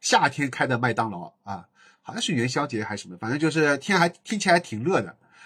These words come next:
然后你想呢，天那么热，<laughs> 然后你又套件棉袄，浑身又都是汗，然后包的那个汗，然后又跑到那个冷冻仓库，然后进冷冻仓库又，又很，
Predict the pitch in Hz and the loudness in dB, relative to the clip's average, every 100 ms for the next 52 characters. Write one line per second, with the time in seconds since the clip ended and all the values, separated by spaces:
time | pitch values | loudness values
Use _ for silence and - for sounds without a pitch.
0 | - - 113 139 165 143 139 117 113 120 | -20 -4 0 4 2 2 -2 -2 0 0
1 | 120 - - 185 175 175 151 185 147 - | 0 -8 -4 0 2 2 4 4 4 0
2 | - 160 - - 180 - - 175 - 339 | 0 2 2 2 2 4 4 2 0 -2
3 | 349 294 - 156 180 175 170 147 160 123 | 2 2 4 4 6 4 6 4 4 2
4 | 127 160 165 202 180 175 170 190 139 107 | 2 2 4 4 6 4 4 2 2 2
5 | 127 156 180 170 156 151 - 165 104 117 | 2 6 8 8 4 -2 0 0 0 2
6 | 165 - 120 139 139 139 107 135 - 139 | 2 2 -2 -4 -4 -4 -6 -8 -6 -6
7 | 131 107 147 170 185 127 135 170 165 143 | -4 4 4 4 0 -2 -2 -2 -2 -2
8 | 139 175 180 - 160 | 2 4 4 2 -4